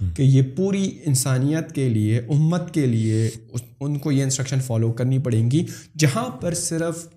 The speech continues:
Speaker 2: उस पर्टिकुलर situation of Arab people, Arab land, ये सिर्फ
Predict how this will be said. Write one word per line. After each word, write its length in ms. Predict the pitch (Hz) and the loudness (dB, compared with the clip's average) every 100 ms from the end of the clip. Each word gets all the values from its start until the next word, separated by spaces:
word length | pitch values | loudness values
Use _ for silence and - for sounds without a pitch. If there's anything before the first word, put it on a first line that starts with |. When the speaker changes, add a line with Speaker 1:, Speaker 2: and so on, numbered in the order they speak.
| _ | _
Speaker 2:
उस 160 | 190 - | -2 -2
पर्टिकुलर 560 | - 139 - 156 220 233 | -2 -2 -2 -2 -4 -2
situation 680 | - - 135 123 117 139 131 - | -2 2 2 4 2 0 -2 -2
of 80 | 135 - - - | -4 -4 -8 -2
Arab 220 | 143 151 151 - | 0 0 -4 -4
people, 420 | 120 117 117 127 123 - - | -2 -2 0 0 0 -6 -4
Arab 260 | 139 156 127 | 0 2 2
land, 360 | 110 107 110 110 - - - _ - | 2 2 2 -2 -6 -20 -20 _ 0
ये 80 | |
सिर्फ 360 | 196 240 233 | 2 2 0